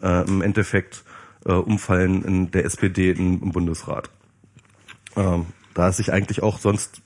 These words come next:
der Rest der Leute drüber einig. Aber gut, auf jeden Fall, ähm, äh, Sascha Lobo hat, äh, dieses, äh, äh, Leistungsschutzrecht,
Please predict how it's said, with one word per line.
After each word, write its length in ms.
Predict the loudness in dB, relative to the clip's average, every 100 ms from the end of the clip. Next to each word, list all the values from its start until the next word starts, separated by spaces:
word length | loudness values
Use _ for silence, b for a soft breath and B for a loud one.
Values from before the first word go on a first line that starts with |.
| -2
der 120 | 0
Rest 340 | -2 -6 -18 _
der 80 | -4
Leute 300 | -2 -4 -6
drüber 380 | -14 -12 -12 -10
einig. 200 | -12 -14 -18 B B B B
Aber 120 | 2 2
gut, 140 | 2 B B B
auf 120 | 0
jeden 140 | 0
Fall, 260 | 4 4 4
ähm, 360 | 4 4 2 0
äh, 180 | 0 2
Sascha 220 | 2 2
Lobo 320 | 2 2 4 6
hat, 280 | 4 0
äh, 240 | 2 4 4
dieses, 440 | 0 0 -2 -2
äh, 120 | -2
äh, 420 | 2 2 2 0 2
Leistungsschutzrecht, 880 | 2 2 0 -2 -2 -2 -2 -10